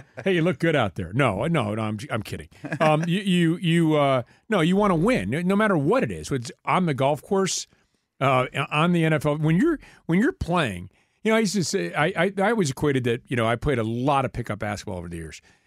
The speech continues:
Speaker 2: and you get into the gym, and you know the guys, and you choose up teams, and you look around, and you say,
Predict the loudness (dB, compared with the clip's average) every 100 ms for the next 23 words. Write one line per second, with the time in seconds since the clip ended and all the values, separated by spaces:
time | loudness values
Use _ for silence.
0 | _ -2 2 2 2 0 -2 -2 -2 -2
1 | -8 -4 -2 0 0 0 0 0 0 0
2 | -2 -6 -6 -2 -2 -2 -4 -6 -2 0
3 | 0 -4 -4 -4 -2 -4 -6 -4 -6 -2
4 | -2 -2 -4 -6 -6 -4 -4 -4